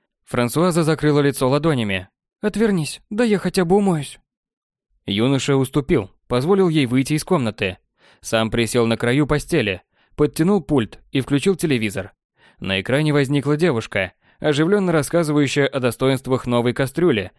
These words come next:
с белым покрытием. Чем именно оно отличается от черного, Кро вникать не стал.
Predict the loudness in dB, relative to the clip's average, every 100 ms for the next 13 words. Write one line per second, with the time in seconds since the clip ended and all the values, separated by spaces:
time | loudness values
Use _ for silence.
0 | -10 -6 0 0 2 0 0 0 0 -4
1 | -4 -8 _ _ _ _ -2 0 0 0
2 | 0 0 0 0 0 -2 -2 -2 -2 0
3 | 0 0 0 0 0 -2 -4 -8 _ _
4 | 2 2 2 0 0 0 -4 -2 -4 -4